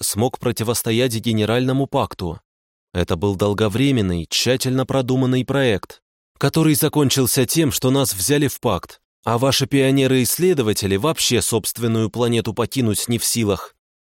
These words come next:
Тщательно продуманный эксперимент, ничего не скажешь», усмехнулась Дылда. «Мне кажется, слава о вас, как о великих учёных, несколько преувеличена.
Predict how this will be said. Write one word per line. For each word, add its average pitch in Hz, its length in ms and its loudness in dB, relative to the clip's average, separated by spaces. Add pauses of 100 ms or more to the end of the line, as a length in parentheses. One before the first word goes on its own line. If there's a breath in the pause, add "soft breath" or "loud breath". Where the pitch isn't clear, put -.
(160)
Тщательно 104 520 0
продуманный 110 580 0
эксперимент, 123 720 -2
ничего 139 420 0
не 110 140 0
скажешь», 104 540 -4 (300)
усмехнулась 110 720 -2
Дылда. 95 480 0 (520)
«Мне 131 320 2
кажется, 117 720 -2
слава 127 560 0
о 95 60 -2
вас, 87 420 -4
как - 240 -4
о 131 140 -2
великих 123 440 0
учёных, 101 600 -2
несколько 156 600 0
преувеличена. 143 920 0